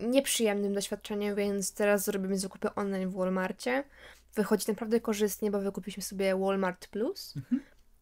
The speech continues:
Speaker 1: i dzięki temu chyba za trzynaście dolców miesięcznie mamy nielimitowaną ilość dostaw w miesiącu.
Speaker 2: Plusem programu Work and Travel jest to, że poznajemy naprawdę dużo ludzi z innych krajów.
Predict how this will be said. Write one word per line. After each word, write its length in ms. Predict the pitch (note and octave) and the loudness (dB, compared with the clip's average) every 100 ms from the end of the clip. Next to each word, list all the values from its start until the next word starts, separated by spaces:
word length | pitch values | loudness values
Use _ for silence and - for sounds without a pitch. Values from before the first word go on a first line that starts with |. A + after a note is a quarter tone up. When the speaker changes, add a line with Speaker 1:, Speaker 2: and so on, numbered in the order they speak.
| - | -6
Speaker 1:
i 60 | |
dzięki 280 | G#3 A3 G#3+ | 0 2 0
temu 280 | - G#3 G3+ | 0 2 2
chyba 240 | G3 G3+ | 2 0
za 100 | G3+ | 2
trzynaście 440 | G#3 - G#3+ G3 G#3+ | 0 2 0 0 2
dolców 340 | G3+ G3 G3 | 2 2 -4
miesięcznie 520 | G3 G3 G3 G3 - G3 | -4 -2 -2 -2 -2 -2
mamy 180 | F#3+ G3 | 0 2
nielimitowaną 920 | G3 F#3+ G3 F#3+ G3 F#3+ F#3+ F#3+ F#3+ | 0 2 0 2 2 2 2 2 0
ilość 420 | - F#3+ F#3 F#3 | 0 2 2 2
dostaw 440 | F3+ F3 - F#3+ | 2 2 0 -4
w 40 | - | -2
miesiącu. 580 | F3+ - F3+ F3+ F3 - - | -4 -2 -4 -4 -6 -8 -8
Speaker 2:
Plusem 280 | - A2+ A2 | -4 0 0
programu 400 | G#2+ A2 A2+ A2+ | 0 0 2 2
Work 240 | G#2+ G#2 G#2+ | 2 0 -4
and 140 | G2+ | 0
Travel 340 | G2 G#2 C3 C3+ | 0 2 0 0
jest 300 | G#2 A2 - | -6 -6 -8
to, 200 | - C3 | 0 2
że 120 | C3+ | 2
poznajemy 500 | B2 B2 A#2+ A#2+ B2+ B2+ | 0 2 4 2 2 0
naprawdę 480 | B2 C3+ C#3 C3+ | 0 2 0 2
dużo 240 | B2 B2 B2 | 0 0 2
ludzi 440 | A#2 A#2 A2+ A#2 - - - - | 4 2 2 0 -2 -20 -20 -6
z 180 | A#2 - B2+ | -6 0 -2
innych 320 | - A2+ G#2+ - | 2 2 2 -2
krajów. 400 | G2 F2+ - | -4 -4 -8